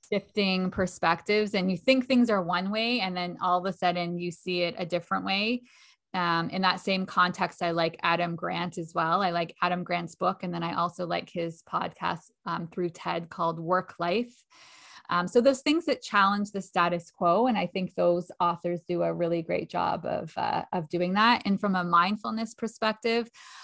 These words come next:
I'm a big fan of Eckhart Tolle and his books, The Power of Now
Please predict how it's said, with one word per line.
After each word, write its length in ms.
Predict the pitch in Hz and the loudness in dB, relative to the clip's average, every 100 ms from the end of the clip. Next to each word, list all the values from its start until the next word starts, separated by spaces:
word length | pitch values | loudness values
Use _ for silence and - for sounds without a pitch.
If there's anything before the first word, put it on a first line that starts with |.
| - | -6
I'm 160 | 196 190 | 0 0
a 60 | 180 | 2
big 240 | 190 185 | 2 2
fan 300 | - 180 175 | 0 0 0
of 180 | 175 160 - | -4 -2 -2
Eckhart 340 | 185 185 185 | -2 -2 -4
Tolle 600 | - 175 175 196 254 330 | -2 0 2 0 -2 -2
and 400 | - 180 165 165 | -4 -2 -2 -2
his 280 | 165 190 165 | -2 -4 -2
books, 340 | 180 170 - - | 0 0 -2 -8
The 120 | 170 | -8
Power 460 | - 180 175 180 | -2 0 2 2
of 140 | 170 165 | 0 -2
Now 600 | 175 170 170 180 247 | -4 0 2 2 2